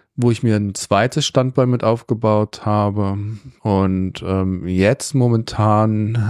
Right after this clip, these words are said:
an dem Punkt bin, dass ich mich mit dem Feld von Kindheit, Kindheitsforschung ganz viel beschäftige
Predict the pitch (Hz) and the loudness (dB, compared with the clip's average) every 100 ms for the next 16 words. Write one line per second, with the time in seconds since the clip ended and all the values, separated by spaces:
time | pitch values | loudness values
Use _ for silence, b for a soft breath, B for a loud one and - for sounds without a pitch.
0 | 127 101 101 98 98 - 104 98 - 95 | -2 0 2 0 -2 -4 -4 -6 -4 -2
1 | 95 92 98 98 92 104 - - 92 - | -2 -4 -6 -8 -8 -8 -8 -6 -4 -4
2 | - - - 95 - - 92 - - 143 | -8 -6 0 0 0 -4 -4 -2 -2 -2
3 | - 110 107 104 - - - - - 120 | -2 -2 0 -2 -4 -12 -12 -4 -2 0
4 | 104 95 - - 101 110 - 101 101 - | 0 0 -4 -2 -2 -2 -4 -4 -4 -8
5 | - - 101 - 107 101 98 - 104 - | -8 -4 -4 0 0 0 0 -2 -2 -4
6 | 110 101 104 | -2 0 -2